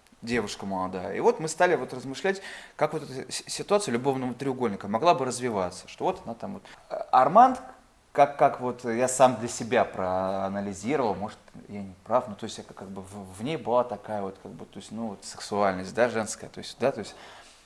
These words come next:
у неё пять детей, да, представьте. <laughs> Ей там ещё не, не было тридцати, у неё уже было пять детей, она вот такая вся женственная очень сильно, да, вот.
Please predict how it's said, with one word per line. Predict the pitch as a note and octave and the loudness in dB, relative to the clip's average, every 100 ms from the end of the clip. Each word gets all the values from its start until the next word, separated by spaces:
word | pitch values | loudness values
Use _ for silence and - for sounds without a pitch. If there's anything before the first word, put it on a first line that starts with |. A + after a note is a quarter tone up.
| _ _ _ | _ _ _
у | A2+ | -4
неё | E3 | -2
пять | E3+ C3+ | 2 2
детей, | A#2+ - A#2 G#2+ | 0 -4 -2 2
да, | B2 | 2
представьте. | A2 - A#2 G#2 - B2+ - - - D3 - | 0 0 2 2 0 -4 -2 -6 -8 -12 -16
<laughs> | - F#3+ A#3+ A3+ G3 - | -14 -8 -8 -6 -6 -2
Ей | C#3+ | 2
там | C3+ | 2
ещё | B2 - | 2 -2
не, | B2+ B2+ - - - - | -4 -4 -8 -16 -16 -2
не | B2+ | 2
было | B2+ C3 | 4 2
тридцати, | B2+ A#2+ - D3 | 0 -4 -4 -2
у | C#3 | 0
неё | A#2+ | 0
уже | A2+ | -2
было | A2+ B2 A2 | -2 0 0
пять | B2+ A#2 | 0 -2
детей, | G#2 - G#2+ G#2 | -4 -6 -2 -2
она | F#2 G#2 | 0 0
вот | G#2+ - | 0 -2
такая | G2 A2 G2 | -8 -4 -4
вся | - G2 | -4 -6
женственная | F#2 A2+ - G2+ G2 | -4 -4 -4 -6 -8
очень | - G2+ | -8 -12
сильно, | - F#2 F2+ | -10 -10 -8
да, | F#2+ A2 | -2 -2
вот. | F#2+ F#2 | -2 -12